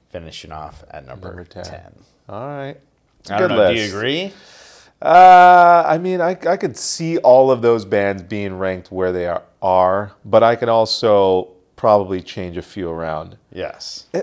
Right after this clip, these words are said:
Speaker 2: you know, like, especially the Beatles. Like, the Beatles gotta be, they've gotta be, like, way up there.
Speaker 1: Yeah, I can see Queen and Led Zeppelin being
Speaker 2: Yeah.
Speaker 1: interchangeable.
Speaker 2: Yeah.
Speaker 1: Okay. I think Rush is too high. Number three?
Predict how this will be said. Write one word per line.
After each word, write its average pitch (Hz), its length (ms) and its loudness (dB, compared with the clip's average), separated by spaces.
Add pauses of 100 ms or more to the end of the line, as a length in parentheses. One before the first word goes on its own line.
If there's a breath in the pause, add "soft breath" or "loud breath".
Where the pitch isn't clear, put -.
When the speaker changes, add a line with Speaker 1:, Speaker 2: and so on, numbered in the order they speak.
Speaker 2:
you 185 160 -10
know, 202 320 2
like, 160 320 0
especially 226 360 -4
the 113 80 -2
Beatles. 95 460 -4
Like, 95 320 -6 (280)
the 139 100 -6
Beatles 214 380 -4
gotta 107 240 4
be, 101 360 -8
they've 175 260 -4
gotta 123 180 2
be, 92 180 -8
like, 87 220 -6
way 90 260 -6
up 85 220 -8
there. 85 400 -10
Speaker 1:
Yeah, 98 340 -6
I 127 120 -2
can 165 140 -10
see 160 160 -10
Queen 143 280 -8
and 117 160 -8
Led 104 240 -2
Zeppelin 101 400 -8
being 95 420 -14 (420)
Speaker 2:
Yeah. 107 60 -10
Speaker 1:
interchangeable. 92 960 -6
Speaker 2:
Yeah. 104 360 -4 (600)
Speaker 1:
Okay. 85 380 -10 (280)
I 95 180 -8
think 104 640 -14 (720)
Rush 107 320 -8
is 87 120 -16
too 90 160 -18
high. 76 380 -14
Number 107 200 -20
three? 147 640 -20